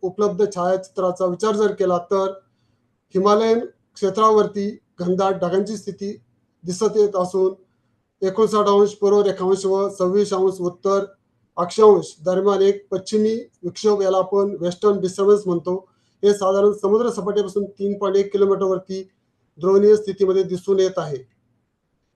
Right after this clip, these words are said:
त्या प्रभावाखाली पश्चिम राजस्थान व पा-, पाकिस्तानच्या लगतच्या भागावरती एक कमी दाबाचे क्षेत्र बनलेले असून,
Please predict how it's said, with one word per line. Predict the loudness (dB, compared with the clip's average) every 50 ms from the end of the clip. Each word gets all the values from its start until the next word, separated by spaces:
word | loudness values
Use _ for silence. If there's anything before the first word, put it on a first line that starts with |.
| _ _ _ -2
त्या | 0 2 2
प्रभावाखाली | 2 2 2 2 2 4 4 2 2 2 0 -2 0 -2 -2 -4 -6 -10 _ _ _
पश्चिम | -8 -8 -6 -4 -2 -2 0 2
राजस्थान | 2 2 0 0 -2 -4 -2 -2 0
व | 0 -2
पा-, | -2 -2 -2 -2 -2 -4
पाकिस्तानच्या | -6 -6 -6 -6 -4 -4 -6 -4 -2 -2 -2 0 0 0 0 -2 -4 -6 _
लगतच्या | -8 -6 -4 -2 -2 -2 -2 -2 -2 -2
भागावरती | -2 -2 -2 0 0 0 0 -2 0 0 0
एक | 0 0 -4 -4
कमी | 0 2 2
दाबाचे | 2 2 0 0 0 -2 -2 -4 -6
क्षेत्र | -6 -8 -10 -8 -8 -8
बनलेले | -6 -6 -6 -6 -6 -4 -6 -6 -8 -10 _ _ _ _ _ _ _ _ -4
असून, | -2 -2 0 0 0 0 0